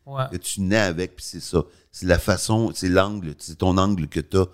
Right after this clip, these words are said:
Speaker 2: depuis que t'es jeune, mais que tu sais pas, à un moment donné, tu le développes en t'en servant, puis en écrivant beaucoup. Mais David, il l'a,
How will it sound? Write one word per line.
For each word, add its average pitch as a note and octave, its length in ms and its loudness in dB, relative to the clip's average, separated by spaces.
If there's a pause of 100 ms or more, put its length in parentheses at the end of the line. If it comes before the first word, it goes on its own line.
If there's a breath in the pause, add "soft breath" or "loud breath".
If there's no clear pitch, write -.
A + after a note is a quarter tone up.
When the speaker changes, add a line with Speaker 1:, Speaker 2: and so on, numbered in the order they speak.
(320 soft breath)
Speaker 2:
depuis F2 220 2
que - 80 -12
t'es F#2 180 6
jeune, G2+ 240 -4
mais F#2 120 -8
que - 80 -20
tu - 100 -10
sais F#2 180 6
pas, F#2+ 120 4
à - 20 6
un F2+ 40 6
moment D#2+ 120 -6
donné, D#2+ 140 -8
tu - 140 -12
le D#2 60 -6
développes E2 540 4 (420)
en D#2+ 140 2
t'en D#2+ 160 0
servant, E2 440 0
puis F2 120 -2
en D#2+ 80 -2
écrivant D#2+ 420 -2
beaucoup. D#2+ 380 -4 (380 soft breath)
Mais D#2+ 100 4
David, F2 340 4
il D#2 160 -8
l'a, G#2 140 0